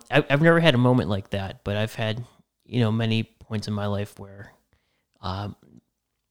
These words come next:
my faith has been solidified and, and God has really, um, shown me. Yeah, I, I, I, it, it, it's kind of funny 'cause, you know, people will say, "Well, when were you saved?" And, like,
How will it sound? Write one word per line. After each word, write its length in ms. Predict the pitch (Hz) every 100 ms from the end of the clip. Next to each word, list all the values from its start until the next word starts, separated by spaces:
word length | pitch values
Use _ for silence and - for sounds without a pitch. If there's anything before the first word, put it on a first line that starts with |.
| _ _ _ - _ _ _ _ _ -
my 180 | 127
faith 220 | 120 113 110
has 100 | 98
been 140 | 98
solidified 580 | - 110 104 - 95 95
and, 140 | 104
and 140 | 110 101
God 200 | 101 101
has 140 | 101
really, 340 | 101 101 101 -
um, 340 | 101 98 98 - _ _ _ _ _ _ _ - _ _ _ _ _ _ -
shown 300 | - 127 110
me. 220 | 104 110 - _ - _ _ _ _ _ _ _ _ _ _ _ _ -
Yeah, 200 | 165 110
I, 200 | 64 131 -
I, 40 | 151
I, 180 | 117 - - _ _
it, 220 | 160 - - _ _ 165
it, 120 | -
it's 100 | 175
kind 160 | 214 190
of 80 | -
funny 160 | 120
'cause, 140 | 127 147
you 40 |
know, 60 | 127
people 320 | 156 - 127
will 80 | 120
say, 160 | 135
"Well, 160 | 113 110
when 160 | 135
were 140 | 131 123
you 80 | 104
saved?" 420 | 131 110 104 - - _ _ 123
And, 180 | 113
like, 380 | 110 107 - -